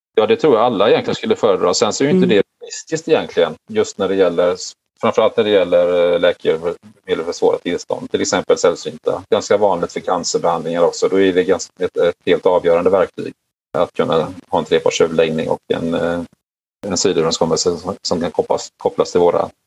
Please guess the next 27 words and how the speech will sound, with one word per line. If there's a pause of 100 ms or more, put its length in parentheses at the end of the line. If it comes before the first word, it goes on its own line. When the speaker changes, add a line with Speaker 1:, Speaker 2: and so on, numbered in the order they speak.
(140)
Speaker 1:
beslut. (160)
Det
kan
också
vara
ett
viktigt
verktyg
om
det
är
väldigt
mycket
större
patientgrupper (1200)
där, (160)
där
man
kan
anta
att
det
blir,
kan
få
en
betydande